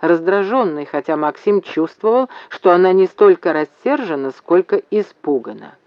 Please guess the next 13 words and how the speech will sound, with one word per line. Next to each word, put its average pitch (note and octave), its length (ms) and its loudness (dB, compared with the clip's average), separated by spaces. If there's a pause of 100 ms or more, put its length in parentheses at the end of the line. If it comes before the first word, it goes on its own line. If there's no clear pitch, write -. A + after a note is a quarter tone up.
(380)
«Нет», — F#3 400 4
сказал C#3+ 400 -4
Максим, D3 500 -4 (360)
и A3+ 120 2
сейчас B3+ 480 -2
же F#3+ 160 0
женщина F#3+ 540 -2
за E3+ 100 0
барьером G#3 640 -2
ужасно F3+ 560 -4
заорала, G3+ 720 2
затрясла F3+ 560 0
щеками, F#3 760 -2